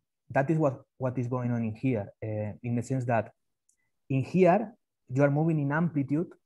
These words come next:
uh, the sa-, let's say, let's say more or less the same amount as in here, but then you go farther because you see in here moving zero point five, let's say in amplitude in this direction, is not the same, the same as moving zero point five in this direction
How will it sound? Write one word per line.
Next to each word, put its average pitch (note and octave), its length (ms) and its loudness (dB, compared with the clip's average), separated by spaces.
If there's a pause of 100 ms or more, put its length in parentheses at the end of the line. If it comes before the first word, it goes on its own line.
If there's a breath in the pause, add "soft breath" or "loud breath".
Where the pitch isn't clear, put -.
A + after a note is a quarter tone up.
(200)
uh, A#2+ 580 2 (180)
the A#2+ 140 -4
sa-, A#2 220 -8
let's C#3+ 180 0
say, D#3 280 2 (120)
let's C3 200 -2
say C#3+ 80 0
more C3 200 0
or A#2+ 40 0
less C#3 220 2
the C3 100 -2
same D3 200 -2
amount C#3+ 340 0
as A#2+ 120 -2
in A#2+ 180 -4
here, C#3 260 2 (380)
but B2 380 0
then F3 340 2 (100)
you C3 160 -2
go D3 260 2 (100)
farther D#3+ 500 2 (100)
because B2+ 540 -4 (1400)
you C#3+ 140 4
see D3+ 220 4
in C#3 180 -4
here D3+ 420 2
moving C#3+ 380 2
zero C#3+ 200 0
point C#3 240 0
five, C3+ 200 4
let's B2+ 180 -2
say C#3 100 2
in C#3 80 0
amplitude A#2+ 320 -2
in A2+ 100 -6
this C3+ 120 0
direction, D3+ 580 0 (220)
is C3 80 -4
not C3+ 140 -2
the C3 80 -4
same, B2+ 340 -2
the B2+ 140 -2
same C3 220 -2
as B2 100 -2
moving B2+ 200 0
zero B2+ 180 -2
point A#2+ 180 -6
five B2 180 -4
in B2+ 80 -4
this B2 120 -2
direction G#2+ 440 -6